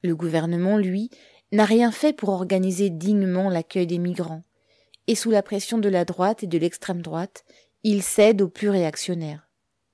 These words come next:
Heureusement qu'il y a dans la population des femmes et des hommes qui, eux, ne se laissent pas intimider par tous les délires racistes et qui prouvent que la fraternité et la solidarité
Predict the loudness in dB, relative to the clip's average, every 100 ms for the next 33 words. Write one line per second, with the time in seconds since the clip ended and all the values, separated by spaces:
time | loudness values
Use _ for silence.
0 | _ _ _ _ _ _ -2 0 0 0
1 | -2 -2 4 4 4 0 -4 -8 -2 -2
2 | -2 -6 -10 -12 _ _ _ 0 0 4
3 | 4 4 2 0 0 2 2 0 -2 -8
4 | -14 -14 _ 4 4 2 _ _ _ _
5 | 0 2 2 2 2 2 2 2 0 -4
6 | -4 -4 0 0 0 -4 -6 -4 -2 0
7 | -2 -2 -2 -2 -2 -6 -12 -10 -12 -12
8 | _ _ _ _ -4 -4 -6 -6 -6 -6
9 | 2 2 2 0 0 0 0 0 -2 -2
10 | 0 0 0 -2 -2 0 0 0 -2 -4
11 | -4